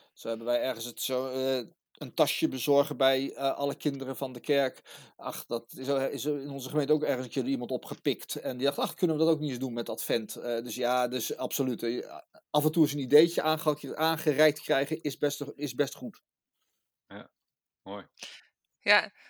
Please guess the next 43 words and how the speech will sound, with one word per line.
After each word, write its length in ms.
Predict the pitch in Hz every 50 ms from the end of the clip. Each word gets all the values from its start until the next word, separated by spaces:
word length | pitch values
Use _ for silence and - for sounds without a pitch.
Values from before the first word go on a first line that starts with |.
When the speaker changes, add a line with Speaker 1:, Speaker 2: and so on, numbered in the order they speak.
| _ -
Speaker 3:
want, 180 | 202 208 208
eh, 180 | 226 175 196 196
wat, 220 | 202 226 233 - 180
wat 180 | 196 226 226 247
is 100 | 226 -
daarin, 480 | 226 220 233 208 202 214 214 208 202
eh, 240 | - - 190 196 185
wat 180 | 175 185 196 -
jullie, 380 | - 220 196 202 190 185 175 - -
eh, 100 | - 220
zien, 260 | - - 202 247 247
hè, 200 | 180 185 254 320
van, 260 | - - 202 196 185
van 300 | - - 185 185 180 175
dus 140 | 165 175 -
eigenlijk 380 | - - 202 226 - 202 202 -
wat 180 | 185 180 -
we, 180 | - 175 - - 175
wat 160 | 175 175 -
we 100 | 175 175
nu 380 | 170 170 175 180 190 190 180
soort 220 | 175 - 180 180 -
van 120 | - 175
concluderen, 680 | - - 165 - 165 165 147 175 185 190 180 165 151 151
de, 120 | - -
vol 240 | - - 165 165 165
die, 240 | 156 165 165 156 -
die 160 | 156 160 165
verbinding 720 | - 175 156 151 196 226 233 214 190 175 170 165 160 151
tussen, 580 | - 185 180 - - - 165 160 160 156 151 -
eh, 220 | - 156 151 151
de 80 | 151 -
gemeente 460 | - - 180 185 190 196 190 - 170
en, 400 | 156 - - - 160 156 156 - _
en, 300 | - 156 151 147 147 147 - - - - - - _ _
eh, 220 | - 156 143 139 139 143
kinderen, 300 | - - 190 180 160 165
tieners 280 | - 185 175 156 156 -
en 100 | 156 151
jongeren 460 | 151 165 170 175 160 156 143 143 151 -
en 160 | - 170 156 139
hun 180 | 160 160 151
gezinnen, 540 | - - 151 - 165 190 185 156 139 135 143